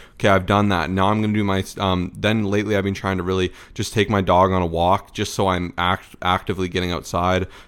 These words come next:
You know, when the weather is just gross and it's freezing rain and all these different things, like, you know, we're outside less and less, and coming from a climate of Florida where I was probably outside ten hours a day, I still wanna have those benefits, right? As we mentioned before, it's just very important to be out in fresh air, to feel some sun on your skin, even if there's not a ton, to,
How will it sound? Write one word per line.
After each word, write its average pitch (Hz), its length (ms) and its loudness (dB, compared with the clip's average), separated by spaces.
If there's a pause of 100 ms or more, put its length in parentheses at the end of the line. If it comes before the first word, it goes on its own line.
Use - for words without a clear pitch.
You 110 80 -2
know, 104 80 4
when 104 80 4
the 101 60 4
weather 113 260 4
is 104 140 -4
just - 180 -8
gross 95 580 2
and 87 280 -4 (600)
it's - 100 -12
freezing 104 460 2
rain 107 460 2
and 101 100 0
all 104 120 2
these 101 220 -4
different 98 380 -4
things, 98 320 -2
like, 90 160 -4 (260)
you 107 80 -4
know, 101 80 4
we're 98 100 4
outside 104 380 2
less 92 240 0
and 87 100 -2
less, 90 300 -2
and 98 100 -4
coming 117 280 0
from 92 260 -2
a 90 60 -4
climate 95 340 -2
of 82 80 -6
Florida 123 540 4 (240)
where 95 100 0
I - 20 6
was 98 120 2
probably 104 260 4
outside 92 340 2
ten 101 140 -4
hours 95 260 0
a 98 60 -4
day, 95 180 0
I 92 60 0
still 101 220 -2
wanna 98 160 -2
have 92 180 -2
those 87 180 -2
benefits, 92 540 -4
right? 92 180 0
As 95 120 -6
we 95 80 -4
mentioned 92 300 -4
before, 90 300 -2
it's 92 120 -4
just - 180 -10 (260)
very 110 240 4
important 107 440 2
to 98 60 -4
be 95 120 0
out 92 120 2
in 90 60 -2
fresh 95 360 0
air, 92 180 4
to 87 80 -2
feel 95 220 -4
some 90 180 -6
sun 92 240 -2
on 92 140 0
your 87 80 -4
skin, 92 280 -4
even 90 160 -2
if 90 120 -6
there's 90 180 -6
not 90 140 -2
a 85 40 -4
ton, 95 460 -2
to, 87 240 -4